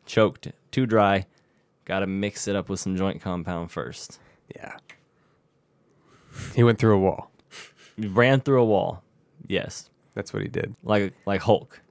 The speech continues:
Speaker 2: Like, yeah.
Speaker 1: He's an X-Men.
Speaker 2: Kool-Aid Man.
Speaker 1: Ladies, no. <laughs> Trying to put out, I'm trying to put out vibes for all the sports listening ladies
Speaker 2: Ah,
Speaker 1: out
Speaker 2: I see,
Speaker 1: there.
Speaker 2: I see, I see.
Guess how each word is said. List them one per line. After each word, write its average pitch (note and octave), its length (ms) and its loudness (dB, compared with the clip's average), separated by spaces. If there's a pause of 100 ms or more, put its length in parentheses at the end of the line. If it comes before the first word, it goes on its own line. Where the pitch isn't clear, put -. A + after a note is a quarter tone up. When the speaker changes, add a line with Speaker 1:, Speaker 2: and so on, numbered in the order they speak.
Speaker 2:
Like, F#2+ 160 -4
yeah. G2+ 380 0
Speaker 1:
He's A2 180 0
an G2+ 80 0
X-Men. F#2 320 -4
Speaker 2:
Kool-Aid C#3+ 320 10
Man. F2 280 0 (100)
Speaker 1:
Ladies, D#3+ 680 2
no. G2+ 180 0 (680)
<laughs> - 540 -20
Trying C#3 280 4
to A#2+ 60 -2
put A#2+ 240 2
out, A#2 280 4 (300)
I'm A2 120 -6
trying A#2+ 180 2
to A#2 60 0
put A#2 140 -2
out G#2 160 0
vibes G2+ 500 2
for G2 160 -6
all G2 120 0
the F2+ 220 -4 (100)
sports - 520 -4
listening G2 540 -2
ladies G2+ 360 0
Speaker 2:
Ah, F#2+ 40 0
Speaker 1:
out F2+ 60 2
Speaker 2:
I F2 40 0
see, - 140 -4
Speaker 1:
there. F#2 200 2
Speaker 2:
I G#2+ 40 -2
see, A#2 220 -2
I G2+ 60 -2
see. D2+ 300 -8